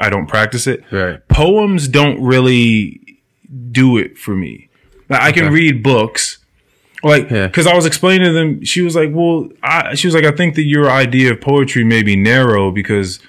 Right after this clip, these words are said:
Speaker 1: most of, like, the music you listen to is, is poetry."
Speaker 2: Mm.
Speaker 1: And I'm like, "Yeah, but th-, there's bass jumping and saxophones
Speaker 2: There's a
Speaker 1: and a
Speaker 2: lot
Speaker 1: bunch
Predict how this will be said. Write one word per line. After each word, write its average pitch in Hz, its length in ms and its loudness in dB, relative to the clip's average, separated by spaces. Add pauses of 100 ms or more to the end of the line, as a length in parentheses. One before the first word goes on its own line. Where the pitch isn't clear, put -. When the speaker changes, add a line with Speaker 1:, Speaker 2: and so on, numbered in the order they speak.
(240)
Speaker 1:
most 131 240 2
of, 135 80 2
like, 110 120 0
the 107 60 -4
music 123 340 2
you 104 120 0
listen 95 240 -2
to 95 200 -4
is, 90 140 -10
is 101 140 -12
poetry." 120 560 -2 (340)
Speaker 2:
Mm. 104 60 -12
Speaker 1:
And 110 80 -4
I'm 160 100 2
like, 139 240 0
"Yeah, 139 680 0
but 139 380 0 (160)
th-, - 340 -20
there's 139 420 0
bass 127 540 0
jumping 131 640 2
and 101 100 -4
saxophones 131 800 0
Speaker 2:
There's 120 120 0
a 131 40 2
Speaker 1:
and 139 80 2
a - 20 2
Speaker 2:
lot 127 80 0
Speaker 1:
bunch 139 120 2